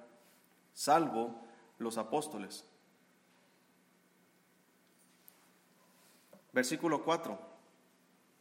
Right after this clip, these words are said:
Pero los que fueron esparcidos iban por todas partes haciendo, ¿qué cosa, hermano?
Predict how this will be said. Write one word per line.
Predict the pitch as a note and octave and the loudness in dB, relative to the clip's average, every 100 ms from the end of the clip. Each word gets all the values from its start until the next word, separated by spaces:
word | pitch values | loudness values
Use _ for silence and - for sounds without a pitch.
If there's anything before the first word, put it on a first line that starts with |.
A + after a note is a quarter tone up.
| _ _ _ _ - - | _ _ _ _ -12 4
Pero | D3 D3 | 6 6
los | C#3+ | 4
que | C#3+ | 0
fueron | C3 E3+ G#3+ | 4 4 6
esparcidos | G#3 - D#3+ F3+ G3 E3 A2+ A2+ - - - - _ _ _ _ _ _ _ _ _ _ - | 4 6 4 4 4 2 2 -2 -6 -10 -16 -20 _ _ _ _ _ _ _ _ _ _ 4
iban | D3+ F3+ G3+ G3+ | 6 8 8 6
por | C#3+ C3 | 0 2
todas | E3 F3+ F3+ | 6 6 6
partes | F#3 F3 - B2+ C3+ - - | 6 6 6 2 2 -2 -2
haciendo, | B2+ C#3 D3+ D#3 | 0 2 2 2
¿qué | D3+ C#3+ | 0 0
cosa, | C3+ - G#2+ | 0 0 -2
hermano? | G2+ G2 | -4 -8